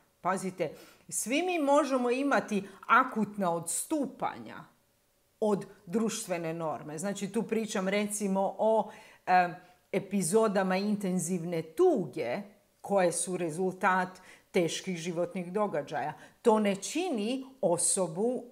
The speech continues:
e, to ne znači da osoba ima poremećaj ličnosti, da ima, ne znam, recimo, depresivni poremećaj ličnosti. To samo znači da osoba prolazi fazu tuge.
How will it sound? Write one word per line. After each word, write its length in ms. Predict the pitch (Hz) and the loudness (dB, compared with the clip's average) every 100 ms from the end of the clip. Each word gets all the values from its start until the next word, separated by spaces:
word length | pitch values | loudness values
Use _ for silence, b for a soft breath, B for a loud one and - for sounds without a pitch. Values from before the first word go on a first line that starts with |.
| - 165 165 165 165 - - - | -4 -2 -2 -2 -2 -6 -10 -6
e, 120 | 170 | -6
to 200 | 170 214 | -2 -2
ne 140 | 190 | 0
znači 460 | 160 185 160 - 269 | -2 0 -2 -2 0
da 160 | 220 190 | 2 2
osoba 760 | 170 165 - 185 165 180 202 208 B B _ _ _ | 0 -2 -2 -2 2 4 4 -2 B B _ _ _
ima 300 | 180 156 151 | -6 -4 -6
poremećaj 580 | 151 151 143 156 156 214 | -6 -8 -8 -10 -8 -6
ličnosti, 640 | 233 247 165 123 - 143 135 | -6 -6 -10 -12 -14 -16 -8
da 120 | 156 | -4
ima, 220 | 160 160 | -4 -4
ne 180 | 151 151 | -8 -8
znam, 160 | 147 151 | -10 -8
recimo, 440 | 156 151 165 165 | -8 -8 -8 -4
depresivni 580 | 160 190 156 - 160 156 | 2 2 0 -8 -10 -10
poremećaj 540 | 156 151 - 147 147 | -8 -8 -8 -14 -14
ličnosti. 460 | 143 139 - - - | -14 -14 -16 -14 -8
To 140 | 202 | -6
samo 360 | 196 208 214 247 | -2 -2 0 -2
znači 400 | 185 165 160 220 | -2 -4 -4 -4
da 160 | 190 165 | 0 0
osoba 440 | 160 - 196 190 | -2 -6 -4 -4
prolazi 520 | 170 147 147 156 160 185 | -4 -4 -4 -4 -6 -8
fazu 520 | - 147 143 147 170 | -6 -4 -4 -8 -12
tuge. 480 | - 202 - - | -8 -8 -8 -12